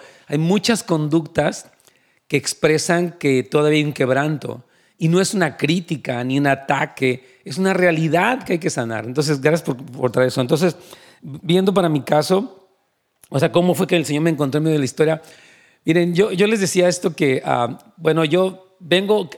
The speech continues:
eh, a Cristo, sé que Dios me ama, pero en lo profundo me siento rechazado, no porque Él me rechazara,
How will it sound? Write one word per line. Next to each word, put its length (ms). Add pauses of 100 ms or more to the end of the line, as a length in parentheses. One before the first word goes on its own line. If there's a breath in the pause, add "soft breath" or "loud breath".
(100)
eh, 200
a 120
Cristo, 880
sé 300
que 100
Dios 180
me 120
ama, 480 (120)
pero 140
en 80
lo 100
profundo 420
me 100
siento 260
rechazado, 840
no 280
porque 280
Él 80
me 100
rechazara, 840